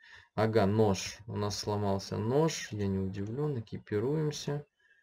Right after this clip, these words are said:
И создаем еще один. Мгм. Теперь давайте, что нам он вообще? Качество четыре, информация, что он даст?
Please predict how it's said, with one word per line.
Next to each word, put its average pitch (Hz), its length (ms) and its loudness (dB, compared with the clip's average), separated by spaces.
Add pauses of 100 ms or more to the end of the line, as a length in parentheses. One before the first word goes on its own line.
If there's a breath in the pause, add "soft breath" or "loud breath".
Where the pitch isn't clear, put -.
(340)
И 139 200 -2
создаем 113 540 2
еще 110 360 0
один. 101 500 0 (1300)
Мгм. 104 480 2 (580 loud breath)
Теперь 147 460 6
давайте, 120 760 4 (440)
что - 340 0
нам 123 240 2
он 117 120 4
вообще? 113 500 0 (520)
Качество 110 580 -2
четыре, 143 560 2
информация, 117 840 0
что 127 220 -2
он 127 180 2
даст? 95 260 2